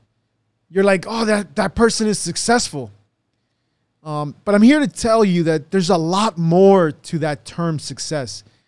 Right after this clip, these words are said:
And for me, it's taken me many years, and I'm still in the process, but it's taken me many years to actually understand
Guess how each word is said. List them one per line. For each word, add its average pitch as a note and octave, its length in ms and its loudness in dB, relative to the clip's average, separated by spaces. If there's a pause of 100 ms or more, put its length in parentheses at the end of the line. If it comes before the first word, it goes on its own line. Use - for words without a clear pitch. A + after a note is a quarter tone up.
(480)
And D#3 420 -6 (340)
for F3 200 -6
me, G3 420 2 (400)
it's - 220 -10
taken A3+ 340 0
me D3+ 280 -8 (920)
many B3+ 480 2
years, D#3 720 -6 (760)
and F3+ 200 -6
I'm F#3 140 -2
still E4 340 2
in C4 120 4
the F#3 80 0
process, G3+ 380 0
but E3+ 120 -2
it's F3+ 100 -6
taken A#3 240 -2
me G#3 80 0
many C#4+ 360 0
years E3 460 -2
to E3+ 160 -8 (220)
actually G#3 480 -4
understand F3+ 1040 -2